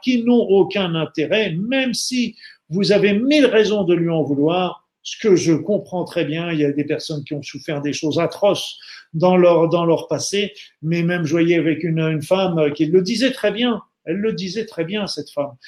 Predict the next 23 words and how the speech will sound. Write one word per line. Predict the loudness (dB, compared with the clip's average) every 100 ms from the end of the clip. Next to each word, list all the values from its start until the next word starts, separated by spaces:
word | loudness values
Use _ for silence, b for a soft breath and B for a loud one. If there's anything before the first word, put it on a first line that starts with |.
| B 0
Elle | 2
avait | 4 4
été | 4 2
violée | 4 4 6 4 4
dans | 2 0
sa, | 0 0 0
dans | -2 -6
son | -6 -4 0
adolescence, | 2 4 2 0 -2 -2 -2 -8 B B 0
et | 4
elle | 4
me | 4 0
disait | 0 0 0
très | 0 -2
bien | -2 0 -2
que | -2 0 0 -2 B B
elle | -4 -2
était | 0 2
bien | 2 0
sûr | -2 -2 -2
dans | -2 0
la | 0 0 2
haine | 2 2 -2 -6